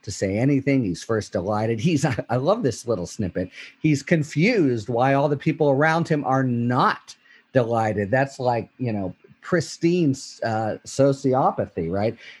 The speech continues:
Um, and all that's, all that stuff completely puts the lie to the notion of, you know, he didn't mean to, uh, put,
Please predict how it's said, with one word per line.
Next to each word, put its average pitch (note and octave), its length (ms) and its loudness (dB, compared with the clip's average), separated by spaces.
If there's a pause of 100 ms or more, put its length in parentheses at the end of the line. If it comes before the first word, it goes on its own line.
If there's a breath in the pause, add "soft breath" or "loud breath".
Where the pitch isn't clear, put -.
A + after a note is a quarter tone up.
(160 loud breath)
Um, B2 380 2
and B2+ 340 0
all D3+ 180 4
that's, C3+ 340 0
all D3+ 180 4
that B2 200 0
stuff - 360 0
completely A#2+ 840 0
puts - 320 -2
the G#2 100 0
lie G#2 480 -2
to G#2 100 -4
the F2+ 120 -2
notion F2+ 580 -4
of, E2+ 440 -6 (460 loud breath)
you G#2 80 -4
know, F#2+ 100 -6
he G#2+ 120 -4
didn't G#2+ 340 -2
mean G#2+ 760 -2
to, F#2 520 -4
uh, F2 220 -6
put, - 240 -8